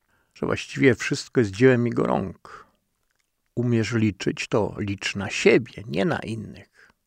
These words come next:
Jak sobie pościelisz, tak się wyśpisz. Ty decydujesz, ty wybierasz.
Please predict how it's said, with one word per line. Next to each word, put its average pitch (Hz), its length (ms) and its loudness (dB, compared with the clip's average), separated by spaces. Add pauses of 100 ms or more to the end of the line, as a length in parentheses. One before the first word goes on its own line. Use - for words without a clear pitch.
(640)
Jak - 140 -8
sobie 131 260 6
pościelisz, - 1000 0
tak - 240 -16
się - 180 -6
wyśpisz. - 880 -6 (480)
Ty - 140 -6
decydujesz, - 880 -6
ty 85 140 -2
wybierasz. - 840 -6